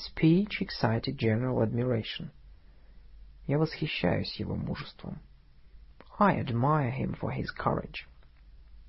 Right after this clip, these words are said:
Они завоевали наше восхищение. They have won our admiration. Они смотрели на преподавателя с восхищением. They looked at the teacher with admiration.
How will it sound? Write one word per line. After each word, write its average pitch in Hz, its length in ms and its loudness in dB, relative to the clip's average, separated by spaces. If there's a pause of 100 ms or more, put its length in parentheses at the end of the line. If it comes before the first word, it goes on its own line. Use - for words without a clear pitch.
(380)
Они 123 200 2
завоевали 113 640 4
наше 127 300 0
восхищение. - 760 -4 (1120)
They 170 160 8
have 135 340 4 (120)
won 127 560 4
our - 420 -2
admiration. - 760 -4 (1600)
Они 117 180 -2
смотрели 117 460 2
на 143 100 4
преподавателя 104 720 0
с - 100 -8
восхищением. 107 760 -4 (1080)
They 190 100 6
looked 190 440 6
at 117 140 -2
the 98 160 -4
teacher - 500 2
with - 300 -4
admiration. 131 800 -2